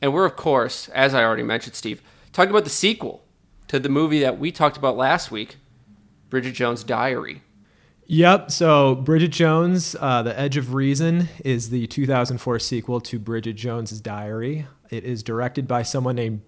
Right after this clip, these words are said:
Speaker 2: Beeban Kidron. I'm
Speaker 1: I looked
Speaker 2: sure
Speaker 1: up
Speaker 2: I'm butchering
Speaker 1: Beeban.
Speaker 2: that. <laughs> Beeban?
Speaker 1: <laughs> Beeban, yeah. Her only other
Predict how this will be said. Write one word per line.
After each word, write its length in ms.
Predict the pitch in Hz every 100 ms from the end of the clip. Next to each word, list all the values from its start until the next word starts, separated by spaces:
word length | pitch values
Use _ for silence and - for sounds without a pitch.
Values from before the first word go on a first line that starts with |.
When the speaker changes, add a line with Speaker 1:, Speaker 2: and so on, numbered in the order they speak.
| _
Speaker 2:
Beeban 680 | 123 131 139 143 143 143 135
Kidron. 720 | - 147 147 175 185 202 202 135
I'm 260 | 123 113
Speaker 1:
I 220 | 180 214
looked 240 | 269 262 269
Speaker 2:
sure 180 | 160 165
Speaker 1:
up 60 | 156
Speaker 2:
I'm 120 | 156
butchering 560 | 190 - 165 170 160 165
Speaker 1:
Beeban. 20 | 156 165 175 151 - -
Speaker 2:
that. 200 | - 131
<laughs> 0 |
Beeban? 680 | 117 151 165 190 196 202 - _ _ _
Speaker 1:
<laughs> 340 | - 320 - 277 190
Beeban, 420 | 214 262 262 185
yeah. 320 | 165 220 196 139
Her 180 | 190 202
only 280 | 208 226 220
other 420 | 208 202 175